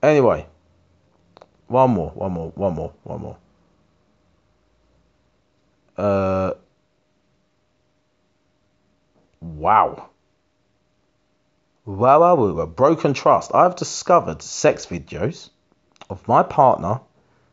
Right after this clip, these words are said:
cheating on me with my best friend when I was pregnant." Where's the dilemma? Where, where's the dilemma there?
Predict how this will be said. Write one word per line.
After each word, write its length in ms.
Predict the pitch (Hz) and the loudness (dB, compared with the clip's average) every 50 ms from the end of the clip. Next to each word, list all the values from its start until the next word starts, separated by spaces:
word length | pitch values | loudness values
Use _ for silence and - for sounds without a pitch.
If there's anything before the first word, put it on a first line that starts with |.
| _ _ - | _ _ -16
cheating 460 | - - - 190 226 - - 107 104 | -4 0 2 2 2 0 -2 -4 -4
on 180 | 87 82 80 | -4 -4 -4
me 320 | 78 85 107 131 156 156 - _ _ _ _ _ _ _ _ _ _ - | -4 -2 -2 -4 -4 -6 -12 _ _ _ _ _ _ _ _ _ _ -18
with 340 | - 92 107 156 208 - | -8 0 2 2 2 2
my 160 | 180 180 175 170 | 2 2 2 4
best 260 | 170 165 165 160 - | 4 4 2 2 -2
friend 460 | - - 104 95 95 98 98 - - _ _ _ _ | -4 -2 -2 -2 -2 -4 -6 -10 -14 _ _ _ _
when 160 | - 104 110 120 | -6 -2 2 4
I 100 | 120 120 | 4 4
was 160 | 110 110 - | 4 2 -2
pregnant." 540 | - - 120 113 107 - - 80 - - - _ _ _ _ _ _ _ _ | -4 -4 -4 -4 -4 -6 -10 -12 -12 -14 -16 _ _ _ _ _ _ _ _
Where's 300 | 107 120 156 175 190 185 | 0 4 4 4 4 2
the 60 | 175 | 0
dilemma? 600 | 156 - 175 180 175 180 175 151 113 87 - - - _ _ _ _ _ _ _ _ _ _ _ _ _ _ _ _ _ _ _ _ _ _ _ _ _ _ _ _ _ _ _ _ _ _ _ _ _ _ _ _ _ _ _ _ _ _ _ _ _ _ _ _ _ _ _ _ _ _ _ _ _ _ _ _ _ _ _ _ _ _ _ | 2 4 4 6 6 6 6 4 2 0 -6 -8 -14 _ _ _ _ _ _ _ _ _ _ _ _ _ _ _ _ _ _ _ _ _ _ _ _ _ _ _ _ _ _ _ _ _ _ _ _ _ _ _ _ _ _ _ _ _ _ _ _ _ _ _ _ _ _ _ _ _ _ _ _ _ _ _ _ _ _ _ _ _ _ _
Where, 340 | - 135 135 143 147 147 113 | -4 0 4 4 4 6 6
where's 240 | 139 143 143 123 | 4 4 4 4
the 80 | 107 131 | 4 4
dilemma 220 | 127 127 120 98 | 4 4 4 2
there? 200 | 92 90 87 80 | -2 -6 -8 -8